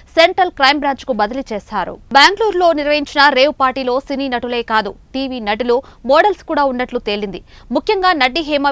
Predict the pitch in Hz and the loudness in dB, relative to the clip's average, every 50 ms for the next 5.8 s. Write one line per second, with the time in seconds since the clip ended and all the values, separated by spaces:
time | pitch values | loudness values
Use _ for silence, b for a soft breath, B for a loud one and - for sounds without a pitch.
0 | 262 262 - - 262 269 311 - 220 185 190 208 240 254 247 233 208 180 175 - | -2 -4 -4 -4 -4 -4 -6 -8 -6 -4 -2 -2 -2 -4 -6 -6 -8 -8 -10 -14
1 | - b b b b b b - - 302 302 330 330 330 - 262 - - 294 285 | -16 b b b b b b 2 6 6 6 6 6 4 0 0 0 0 -2 0
2 | 254 226 240 269 294 277 - 262 269 277 - - 262 320 392 415 403 302 320 349 | 2 4 4 4 2 2 0 0 -2 -2 0 2 4 4 4 4 0 -2 -2 -2
3 | 330 349 339 269 233 226 240 285 302 302 - 311 285 - 277 277 269 269 254 262 | -2 -4 -4 -2 -4 -2 -2 -2 -2 -2 -4 -6 -10 -8 -8 -6 -4 -2 -2 0
4 | 262 254 - 262 240 262 277 - - 254 240 254 269 285 269 - 294 269 - - | 0 2 4 4 2 2 0 -4 -4 -2 0 0 -2 -4 -4 -4 -4 -2 -2 -2
5 | 202 - 269 302 - - - 285 277 285 277 277 269 254 - | -2 -2 -2 -2 -4 -4 -2 0 0 0 0 -4 -6 -6 -6